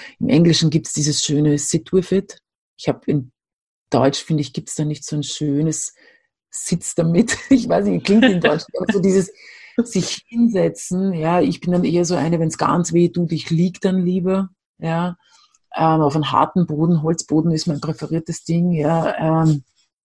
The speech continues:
Speaker 1: hinlegen, durchlässig machen und sagen, „So, und jetzt?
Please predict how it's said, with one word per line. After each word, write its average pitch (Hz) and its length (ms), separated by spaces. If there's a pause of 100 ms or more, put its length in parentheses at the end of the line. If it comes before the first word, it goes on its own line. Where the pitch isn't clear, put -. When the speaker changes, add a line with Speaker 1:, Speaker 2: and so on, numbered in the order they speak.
(1120)
Speaker 1:
hinlegen, 170 680
durchlässig 175 600
machen 147 260
und 156 80
sagen, 156 200
„So, 139 200
und 147 220
jetzt? 131 460